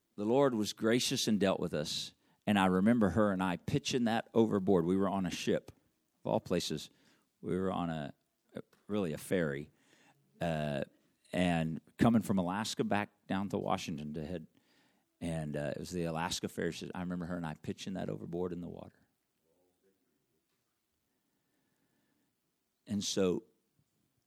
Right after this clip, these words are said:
you want scripture for that? You know, you can read in the book of Acts that when people were filled with the Holy Ghost and they came to the Lord,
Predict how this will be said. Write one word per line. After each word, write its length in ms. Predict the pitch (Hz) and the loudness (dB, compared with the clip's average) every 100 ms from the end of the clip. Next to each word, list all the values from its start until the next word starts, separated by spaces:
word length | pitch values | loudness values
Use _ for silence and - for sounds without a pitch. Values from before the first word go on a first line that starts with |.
| _ _ _ _ _ _ _ _ _ _ | _ _ _ _ _ _ _ _ _ _
you 100 | 92 | -6
want 120 | 92 | -6
scripture 340 | - 92 - 87 | -4 -6 -6 -8
for 120 | - | -4
that? 260 | 80 82 - _ _ _ _ _ _ _ _ _ _ _ _ _ _ _ _ _ _ _ _ - | -2 -2 -4 _ _ _ _ _ _ _ _ _ _ _ _ _ _ _ _ _ _ _ _ -4
You 100 | 95 | 0
know, 60 | |
you 80 | 92 | 0
can 140 | - 101 | 0 -2
read 160 | 95 | -2
in 20 | |
the 60 | 90 | 0
book 180 | 87 87 | -2 -2
of 80 | 82 | 0
Acts 320 | 92 90 - | 0 0 -6
that 80 | - | -8
when 120 | 85 | -6
people 240 | - 98 | -6 -4
were 100 | 82 | -4
filled 200 | - 101 | -2 -2
with 80 | 90 | 0
the 60 | 80 | -2
Holy 200 | 95 92 | -2 -2
Ghost 180 | 87 - | -4 -4
and 80 | |
they 40 | 82 | -8
came 240 | 92 90 | -6 -6
to 60 | 82 | -6
the 60 | |
Lord, 320 | 80 85 92 | -4 -2 -2